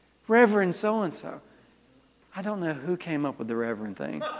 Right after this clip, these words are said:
but you do not have to call me. I would almost even say, "Please don't call me Reverend,"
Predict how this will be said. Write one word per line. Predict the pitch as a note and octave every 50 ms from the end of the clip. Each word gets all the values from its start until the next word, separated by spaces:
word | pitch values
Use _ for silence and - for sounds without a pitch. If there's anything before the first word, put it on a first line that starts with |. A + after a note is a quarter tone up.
| - - - - - - - - - - - - - - - - - - -
but | D#3 D#3
you | D#3 E3+ A#3 B3
do | G#3 F3 F#3+ F3
not | D#3 D3+ D#3 E3 F#3+ G#3 G3+ G3 F3+ F3 F3
have | D3 D3+ E3+ E3 -
to | - D#3+
call | - - E3 D#3 D#3 D#3
me. | D3 C#3+ C#3
I | C3+ - -
would | F3 G3+
almost | G3 F#3+ F#3 F3 E3+ -
even | E3 D3+ D3
say, | - D3+ C#3
"Please | - - - E3+ F3 F3 D#3
don't | G3+ A#3 C#4 C4+ A#3
call | - D#3+ C3
me | A#2+ A#2
Reverend," | - - - - - - - F3+